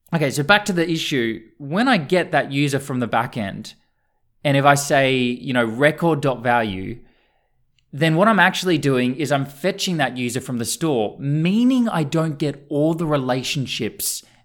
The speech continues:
with it. So the f-, problem that I'm trying to solve here is, well, should I also get all the relationships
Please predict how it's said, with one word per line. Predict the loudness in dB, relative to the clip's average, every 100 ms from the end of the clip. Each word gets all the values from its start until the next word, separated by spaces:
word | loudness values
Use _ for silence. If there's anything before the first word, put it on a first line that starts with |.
| _ _ _
with | 0 2 2
it. | -4 -12 -20 _ _ _ _ _ _
So | -8 0 4 6 6 4 0 -10 _ _ _ _ _ _ -8
the | -6
f-, | -6 -10 _
problem | -14 -2 0 2 2
that | 2
I'm | 2
trying | 0
to | 0
solve | -2 0 2 0 -2
here | -2 0
is, | 0 -2 -4 -10 _ _ _ -4
well, | 0 0
should | 2 4
I | 4 4 -2 -2
also | 0 2 0 0 0 0 0 -2 -6 -14 _ _ -4
get | 2 4 4
all | 4 4
the | 4
relationships | 2 2 2 2 0 -2 -2 -2 -4 -6 -8